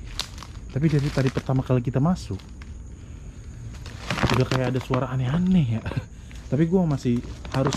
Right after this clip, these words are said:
meyakinkan diri gue kalau itu belum tentu eksistensi, teman-teman. Di situ sebenarnya tadi ada ruangan, gue intip ya. Nih, dari sini kelihatan ada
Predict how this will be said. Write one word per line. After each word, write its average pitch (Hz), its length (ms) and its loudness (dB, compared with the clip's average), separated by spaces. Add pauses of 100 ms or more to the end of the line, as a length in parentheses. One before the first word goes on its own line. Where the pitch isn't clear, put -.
meyakinkan 131 520 2
diri 123 160 4
gue 113 160 2
kalau 127 240 0
itu 120 160 -2
belum 117 400 4
tentu 107 320 -2
eksistensi, 120 720 0
teman-teman. 98 480 -2 (1040)
Di 123 80 2
situ 156 240 2
sebenarnya 175 240 2
tadi 175 160 2
ada 151 160 4
ruangan, 113 400 0
gue 107 160 0
intip 92 240 -2
ya. 104 120 -4 (520)
Nih, 110 120 -2 (1000)
dari 110 120 2
sini 123 200 2
kelihatan 110 320 -4
ada - 440 -2